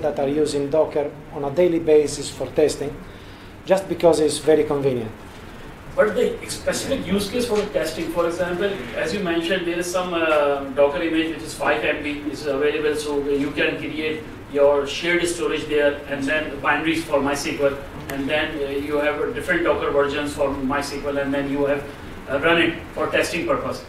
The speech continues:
Speaker 2: So you have a centralized, uh, repository for binaries of MySQL.
Speaker 1: Me? No, I use, uh, the, <clears throat> the Docker Hub, which
Speaker 2: Okay.
Speaker 1: is free, so I just put everything there.
Speaker 2: So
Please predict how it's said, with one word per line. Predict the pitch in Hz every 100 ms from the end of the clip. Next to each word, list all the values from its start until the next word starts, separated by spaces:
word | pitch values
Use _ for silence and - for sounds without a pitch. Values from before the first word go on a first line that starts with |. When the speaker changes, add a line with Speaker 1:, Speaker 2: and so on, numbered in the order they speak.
| -
Speaker 2:
So | -
you | 156 160
have |
a | 175
centralized, | 175 165 160 180 180 185 180 165
uh, | 151
repository | 151 165 165 165 - 170 170
for | 165 139
binaries | 143 147 143 147 143
of | 139
MySQL. | 139 139 - -
Speaker 1:
Me? | 165 208 226
No, | 180 185 135 127
I | 151
use, | 151 180 175 175
uh, | 175
the, | 170 165 160 151 151 170 -
<clears throat> | 175 175
the | 147
Docker | 139 190 190 165 180
Hub, | - 190 151 139 143 - - - -
which | 151
Speaker 2:
Okay. | 165
Speaker 1:
is | 139 -
free, | - - 190 170 135 - - - -
so | - 151 147 -
I | 160
just | 151 156 -
put | 165 156
everything | 170 147 151 160 143
there. | 165 151 - - - - - -
Speaker 2:
So | -